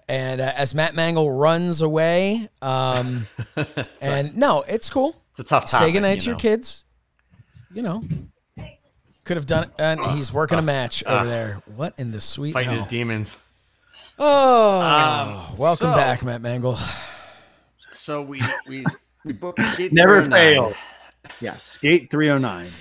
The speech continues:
Speaker 1: Skate
Speaker 2: And,
Speaker 1: three oh nine.
Speaker 2: um,
Speaker 1: Now, how do we
Speaker 2: I think,
Speaker 1: find
Speaker 2: I think the
Speaker 1: Skate three oh nine?
Speaker 2: biggest
Speaker 1: Yeah. Oh.
Speaker 2: I, well, I was gonna say, I think the biggest thing coming out of the, the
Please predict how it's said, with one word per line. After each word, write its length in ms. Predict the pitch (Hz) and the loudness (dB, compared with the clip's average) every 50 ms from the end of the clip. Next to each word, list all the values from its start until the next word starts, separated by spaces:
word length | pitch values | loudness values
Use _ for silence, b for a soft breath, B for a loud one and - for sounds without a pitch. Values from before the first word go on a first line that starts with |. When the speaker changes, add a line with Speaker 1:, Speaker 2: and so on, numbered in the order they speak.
| - _ - | -12 _ 0
Speaker 1:
Skate 80 | 127 131 131 | 2 4 4
Speaker 2:
And, 120 | 131 - | 4 6
Speaker 1:
three 100 | - 220 208 | 4 4 4
oh 100 | 208 202 | 4 4
nine. 180 | 196 180 170 156 | 4 2 2 0
Speaker 2:
um, 40 | |
Speaker 1:
Now, 120 | 147 156 151 | 0 0 0
how 140 | 151 202 247 | 2 2 2
do 60 | 247 | 2
we 80 | - | 2
Speaker 2:
I 20 | - | 0
think, 80 | - 226 | 2 2
Speaker 1:
find 100 | 247 240 | 2 2
Speaker 2:
I 40 | 226 | 2
think 140 | 180 226 190 | 0 2 0
the 80 | 160 | 0
Speaker 1:
Skate 40 | 147 | 2
three 100 | - 214 | 0 -2
oh 20 | 247 | -2
nine? 60 | 262 | -2
Speaker 2:
biggest 160 | 233 - - _ _ | -6 -8 -12 _ _
Speaker 1:
Yeah. 140 | - 151 - _ _ | -8 -8 -8 _ _
Oh. 220 | 156 147 117 90 - _ _ _ _ | -4 -4 -4 -6 -14 _ _ _ _
Speaker 2:
I, 80 | 156 165 | -8 -6
well, 160 | - 196 180 | 0 0 0
I 20 | |
was 80 | 180 170 | 0 0
gonna 100 | 185 175 | -6 -8
say, 160 | - 208 180 | -6 -4 -4
I 60 | 165 | -4
think 140 | 135 147 147 | -4 -6 -12
the 60 | 147 | -10
biggest 320 | 117 156 156 165 156 - _ | -10 -8 -8 -8 -10 -10 _
thing 320 | 151 143 139 131 131 120 _ _ _ _ _ _ | -8 -6 -6 -8 -10 -14 _ _ _ _ _ _
coming 260 | - 151 143 143 139 - | -12 -10 -10 -10 -10 -6
out 260 | 139 143 143 147 139 | -4 -4 -4 -4 -8
of 140 | 156 127 117 | -12 -14 -12
the, 220 | 123 113 113 113 _ _ | -10 -10 -10 -12 _ _
the 360 | 123 113 107 104 87 - - | -16 -14 -12 -12 -12 -14 -16